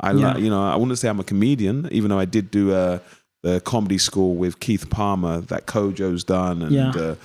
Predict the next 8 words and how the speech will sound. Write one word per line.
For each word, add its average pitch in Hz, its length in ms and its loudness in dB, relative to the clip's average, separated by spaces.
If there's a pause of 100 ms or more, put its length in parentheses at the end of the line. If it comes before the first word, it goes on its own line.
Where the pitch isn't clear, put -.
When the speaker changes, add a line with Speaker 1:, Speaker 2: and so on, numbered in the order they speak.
(280)
Speaker 1:
all 95 100 2
the 90 140 2
other 92 160 0
great 87 300 -2
comics 85 380 -4
and 80 140 -6
Glenda 92 260 0
Jackson. 95 540 -2